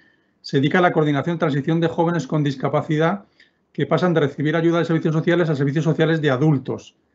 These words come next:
Y dicha transición conlleva una etapa de educación y de, y de sanitaria.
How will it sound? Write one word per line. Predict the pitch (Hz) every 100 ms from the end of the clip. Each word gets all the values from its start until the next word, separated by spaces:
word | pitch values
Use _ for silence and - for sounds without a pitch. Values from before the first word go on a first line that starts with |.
| _ _ -
Y | 147
dicha | 147 - 185
transición | 180 160 - 185 180
conlleva | 170 156 170 175 170 170
una | 170 160 160 160
etapa | 151 165 165
de | 156
educación | 151 147 - 160 165 165
y | 151
de, | 143
y | 143 143
de | 139 135 135
sanitaria. | - 143 131 143 123 110